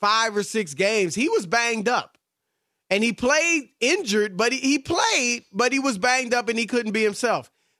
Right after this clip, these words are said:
This year, he missed three games, came back, never was quite himself. So that's a concern. The height, look, Rob, there's a reason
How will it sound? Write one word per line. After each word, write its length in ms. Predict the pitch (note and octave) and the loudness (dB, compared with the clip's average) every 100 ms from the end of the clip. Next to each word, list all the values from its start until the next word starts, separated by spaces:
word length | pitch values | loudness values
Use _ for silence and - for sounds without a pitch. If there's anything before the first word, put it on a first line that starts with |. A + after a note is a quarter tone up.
| _ | _
This 340 | D#3+ D#4 C#4+ | 0 0 2
year, 180 | D#4+ D4+ | 2 2
he 140 | C4+ C4+ | 2 2
missed 340 | B3 A#3 - | 2 0 -4
three 300 | G#3+ A#3 B3+ | -2 0 0
games, 600 | G#3 F#3+ F3+ F3+ F3+ - _ _ _ _ _ | 0 0 0 -2 -2 -6 _ _ _ _ _
came 440 | - A#3+ C#4 D4 B3 | -2 0 2 0 0
back, 340 | B3 A#3+ G3 | 2 0 -2
never 500 | G3 A3 B3+ C#4 A3 | -2 0 0 -2 -4
was 220 | G3+ G#3+ - | -4 -4 -2
quite 420 | - A3+ A#3 A3+ | -2 0 0 0
himself. 840 | G#3 G#3 F#3+ - F3+ D#3+ D3+ - _ _ _ _ | -2 -2 -4 -2 0 0 -2 -8 _ _ _ _
So 240 | - A3+ A3+ | -6 -2 0
that's 420 | F#3 B3 D#4+ - | 2 2 0 -2
a 80 | D4 | -2
concern. 840 | B3+ A3+ - F#3 D#3+ C3+ B2 A#2+ _ _ _ _ | -2 -4 -4 -4 -2 -6 -10 -14 _ _ _ _
The 200 | D#3 A#3 | 0 0
height, 440 | G3+ A3 C4 D4+ C4+ | 2 2 2 0 -6
look, 220 | F4 F4 G#3 | -2 -2 0
Rob, 360 | G3+ F#3+ F#3+ - _ _ _ _ _ _ _ - | 0 0 -2 -6 _ _ _ _ _ _ _ -2
there's 320 | A#3+ E4 D#4 | 0 0 0
a 180 | F4+ D#4+ | -2 0
reason 680 | F4 F#4 E4 B3+ G3+ F#3+ | 0 2 0 -2 -4 -6